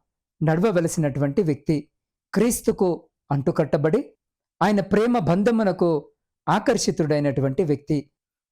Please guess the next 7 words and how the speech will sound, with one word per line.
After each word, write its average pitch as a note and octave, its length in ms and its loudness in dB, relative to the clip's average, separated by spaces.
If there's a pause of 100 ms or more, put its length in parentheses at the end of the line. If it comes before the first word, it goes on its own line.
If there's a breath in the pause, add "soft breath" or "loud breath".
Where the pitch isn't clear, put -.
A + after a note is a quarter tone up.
దేవుణ్ణి F#3 360 0
విడిచిపెట్టి E3+ 720 -2 (440)
లోకములో A#3 500 2
బ్రతుకుదామని, E3+ 840 0 (440)
పాత B3 260 0
జీవితాన్ని F3+ 680 0
గడుపుదాము E3+ 640 0